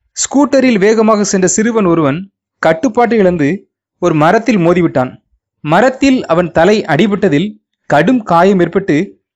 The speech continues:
தலையிலிருந்து ரத்தம் வெளியேறி கொண்டிருந்தது. இதை பார்த்த பிரான் கண்ட்ரே காரை விட்டு இறங்கி அருகே நின்ற ஒருவரிடம் ஆம்புலன்ஸுக்கு போன் செய்ய கூறிவிட்டு காயமடைந்த பையனை நோக்கி சென்றார்.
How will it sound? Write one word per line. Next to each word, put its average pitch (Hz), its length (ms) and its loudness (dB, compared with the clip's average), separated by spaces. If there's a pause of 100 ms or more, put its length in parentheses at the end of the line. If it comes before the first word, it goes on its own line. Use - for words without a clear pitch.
தலையிலிருந்து 240 580 2
ரத்தம் 185 540 -2
வெளியேறி 226 360 2
கொண்டிருந்தது. 170 680 -2 (220)
இதை 208 220 2
பார்த்த 214 680 0
பிரான் 220 280 2
கண்ட்ரே 190 600 0 (180)
காரை 208 380 2
விட்டு 208 260 -2
இறங்கி 170 520 0 (500)
அருகே 262 440 2
நின்ற 240 280 2
ஒருவரிடம் 196 600 2 (540)
ஆம்புலன்ஸுக்கு 247 640 2
போன் 214 240 0
செய்ய 208 300 2
கூறிவிட்டு 208 640 0 (540)
காயமடைந்த 247 560 2
பையனை 226 360 2
நோக்கி 202 260 0
சென்றார். 139 540 -2